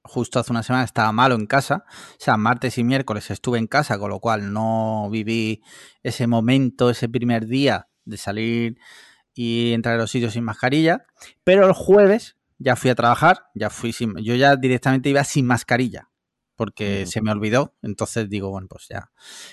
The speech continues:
Speaker 1: Entré al bar sin mascarilla, donde yo desayuno.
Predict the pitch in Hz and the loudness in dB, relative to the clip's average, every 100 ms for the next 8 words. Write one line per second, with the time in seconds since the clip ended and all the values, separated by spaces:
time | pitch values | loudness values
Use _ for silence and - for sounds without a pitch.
0 | - 135 117 135 135 131 135 - 131 120 | -6 -2 0 2 4 6 4 2 0 0
1 | - 131 165 233 - _ 110 110 104 104 | 0 2 2 0 -2 _ -4 -2 -2 -6
2 | 104 104 107 147 226 | -6 -4 -2 -2 -4